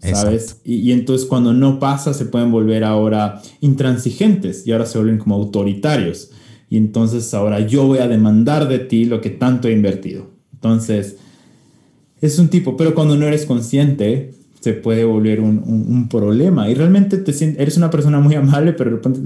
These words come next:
Speaker 1: te vuelves un monstruo porque <laughs> es como estás esperando que la gente te dé algo que nunca pediste. Como este ejemplo, ¿no? Eh, me quejaba porque nadie me ayudaba, pero es como de, "Nunca pediste ayuda".
Speaker 2: Ayuda,
Speaker 1: <laughs>
Speaker 2: sí.
Speaker 1: Pero para mí era, "Pero yo todo el tiempo estoy haciendo todo por todos, deberían saber que necesito ayuda".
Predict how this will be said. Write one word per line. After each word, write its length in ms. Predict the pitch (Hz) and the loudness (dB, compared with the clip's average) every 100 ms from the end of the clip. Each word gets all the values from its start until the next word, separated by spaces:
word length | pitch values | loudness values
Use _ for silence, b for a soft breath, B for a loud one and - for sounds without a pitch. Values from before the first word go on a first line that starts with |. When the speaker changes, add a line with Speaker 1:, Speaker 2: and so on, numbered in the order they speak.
| - | -6
Speaker 1:
te 80 | 117 | -2
vuelves 320 | 120 123 120 | 0 0 0
un 100 | 117 | 0
monstruo 540 | 117 165 185 - 127 127 | 2 4 2 0 -2 -2
porque 340 | 120 - 156 | -6 -4 -2
<laughs> 0 | |
es 140 | 151 - | -2 -4
como 180 | 135 | -4
estás 280 | 127 - 139 | -4 -6 -10
esperando 560 | 143 - 127 165 196 190 | -8 -4 0 2 2 2
que 80 | 135 | -2
la 100 | 123 | 0
gente 300 | 131 127 - | -2 -4 -4
te 120 | 127 | -2
dé 60 | |
algo 160 | 117 120 | 0 0
que 100 | 131 | 2
nunca 320 | 147 180 175 | 2 4 2
pediste. 380 | 120 98 90 - _ b b b b b b | -2 -4 -6 -12 _ b b b b b b
Como 220 | - 143 | -2 0
este 160 | 170 175 | 2 0
ejemplo, 380 | 143 123 110 107 | -2 -2 0 2
¿no? 320 | 117 143 143 B B B B | 2 0 -2 B B B B
Eh, 160 | 113 110 | -8 -2
me 160 | 127 123 | -2 -2
quejaba 400 | 117 156 160 147 | -4 -2 0 0
porque 220 | 131 127 | 0 2
nadie 240 | 127 139 | 2 4
me 80 | 135 | 4
ayudaba, 480 | 127 120 139 101 90 | 4 2 2 -2 -2
pero 120 | 110 | -4
es 120 | 113 | -4
como 240 | - 131 113 | -4 -2 0
de, 100 | 107 | 2
"Nunca 340 | 117 160 180 | 2 0 -2
pediste 420 | 156 147 156 - | 0 0 0 -2
ayuda". 180 | 110 135 | 0 2
Speaker 2:
Ayuda, 420 | 190 113 98 95 - | 2 2 0 -2 -2
Speaker 1:
<laughs> 80 | 135 | 0
Speaker 2:
sí. 220 | 117 95 - _ _ _ _ - - _ _ - | 0 -2 -6 _ _ _ _ -20 -20 _ _ -10
Speaker 1:
Pero 240 | - 143 143 | -4 -2 0
para 200 | 147 143 | 0 2
mí 120 | 147 | 2
era, 220 | 156 156 | 2 0
"Pero 240 | - 127 123 | -2 0 0
yo 200 | 160 160 | 0 0
todo 140 | 165 | 0
el 80 | 151 | 0
tiempo 120 | 151 | -2
estoy 160 | - 151 | -2 -2
haciendo 240 | 165 147 | 0 0
todo 160 | 147 143 | 0 -2
por 160 | 139 | -2
todos, 220 | 139 160 123 | 0 0 0
deberían 280 | 117 139 | 0 2
saber 300 | 139 127 127 | 0 0 0
que 100 | 127 | 0
necesito 300 | 110 107 110 101 | 0 0 -4 -4
ayuda". 240 | 98 - | -2 -4